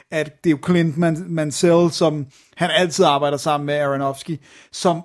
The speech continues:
omarrangerer motiver fra Tchaikovskys musik, så når der sker noget i filmen, så giver han dig cue til, hvad det er, ud fra den type, eller fra de musikstykker, han bruger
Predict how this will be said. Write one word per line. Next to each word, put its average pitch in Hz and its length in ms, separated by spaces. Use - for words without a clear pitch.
omarrangerer 165 1120
motiver 170 680
fra 151 500
Tchaikovskys 156 760
musik, 156 460
så - 160
når 160 160
der 143 80
sker 208 380
noget 170 260
i 170 40
filmen, 165 560
så - 140
giver 180 320
han 156 140
dig 147 120
cue 170 300
til, 165 220
hvad 143 180
det 139 100
er, 135 340
ud 170 160
fra 147 260
den 151 140
type, 165 440
eller 170 180
fra 170 120
de 175 280
musikstykker, 175 720
han 143 200
bruger 156 520